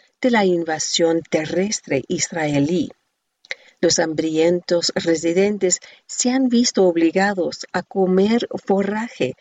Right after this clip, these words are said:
para enmina-, animales, perdón, y a buscar comida en edificios derruidos. "Deseo la muerte para los niños porque no puedo conseguirles pan.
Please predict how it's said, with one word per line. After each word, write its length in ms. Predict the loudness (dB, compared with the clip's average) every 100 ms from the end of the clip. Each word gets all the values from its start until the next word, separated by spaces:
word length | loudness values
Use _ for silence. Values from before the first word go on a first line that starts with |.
| _
para 220 | -4 -2 0
enmina-, 500 | 0 0 0 -2 -4
animales, 760 | 0 2 2 0 -2 -2 -6 -8
perdón, 480 | -4 0 0 -2 -12 _ -20 -20 -12
y 140 | 0 2
a 60 |
buscar 400 | 2 -2 -4 -4
comida 560 | -4 -6 -2 0 0 -2 0
en 140 | 2
edificios 720 | 2 -2 -6 -4 -2 -2 -4 -4
derruidos. 960 | -2 -2 -2 -2 -2 -2 -6 -8 -8 -10 _ _ _ _ -20 _ _ _ -4
"Deseo 500 | 0 0 2 2 2
la 160 | 2
muerte 500 | 0 0 -2 -2 -4
para 240 | -2 0 0
los 260 | -2 -2
niños 460 | 0 2 2 0 -4 -8
porque 260 | -8 -2 -2
no 300 | 0 -2 -4
puedo 440 | -4 0 2 2
conseguirles 800 | -2 -6 -2 -4 -2 0 0 -2
pan. 460 | -2 0 0 -2